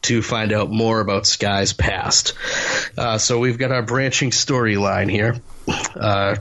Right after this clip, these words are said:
so we've got the, the A story of what happened at the shield Science Academy, and then we also have the, uh, finding out about Skye. So Fitz and Simmons, uh, Ward, and Skye head to the, uh, Science Academy,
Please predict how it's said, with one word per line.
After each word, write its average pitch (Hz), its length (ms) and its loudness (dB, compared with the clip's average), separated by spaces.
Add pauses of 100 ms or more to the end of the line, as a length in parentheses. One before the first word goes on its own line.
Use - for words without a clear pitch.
(140)
so 104 180 2
we've 101 120 0
got 107 180 -2
the, 101 220 2
the 101 200 0
A 113 140 2
story 107 340 0
of 98 100 -2
what 113 140 0
happened 113 380 -2
at 101 200 -2
the 104 240 0
shield 123 320 2
Science 107 340 0
Academy, 107 520 0 (540)
and 107 200 0
then 101 140 0
we 98 120 2
also 101 400 0
have 101 640 -2
the, 101 380 2
uh, 92 160 2
finding 101 360 0
out 92 120 0
about 101 260 0
Skye. - 460 -2 (1300)
So 127 220 0
Fitz 190 240 0
and 175 100 2
Simmons, 143 560 2 (340)
uh, 110 280 0
Ward, 120 480 2
and 110 280 0
Skye 107 440 0
head 113 320 -2
to 113 280 2
the, 107 360 -2
uh, 107 240 0
Science 135 340 0
Academy, 104 500 0